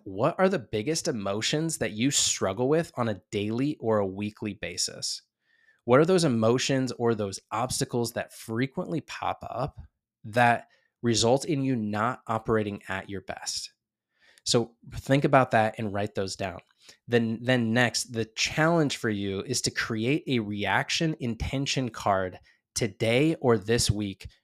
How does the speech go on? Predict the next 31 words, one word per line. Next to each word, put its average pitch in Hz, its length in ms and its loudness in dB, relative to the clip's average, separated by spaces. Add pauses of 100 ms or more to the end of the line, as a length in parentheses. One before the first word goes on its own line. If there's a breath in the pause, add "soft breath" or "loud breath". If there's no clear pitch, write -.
(140)
to 131 180 2
address 104 720 0
that 113 300 -2
main 110 600 -2 (300 soft breath)
emotion 104 680 0 (180)
that 92 320 -4
you 101 120 -8
struggle - 440 -6
with. - 340 -16 (960)
Imagine, 120 720 4
like, 107 160 0
how 135 480 2 (200)
much 123 320 -2 (100)
stronger 113 440 4
you're 107 240 0
going 110 220 0
to 101 60 -4
feel, 104 360 0
how 120 120 -2
much 123 280 -2
quicker 127 360 0
you're 107 200 0
going 104 260 -4
to 101 120 -4
operate 101 540 -2 (320 soft breath)
if 139 260 0
you 120 140 -2
have 107 260 0
that 104 180 2
reaction 101 560 0
card 110 580 4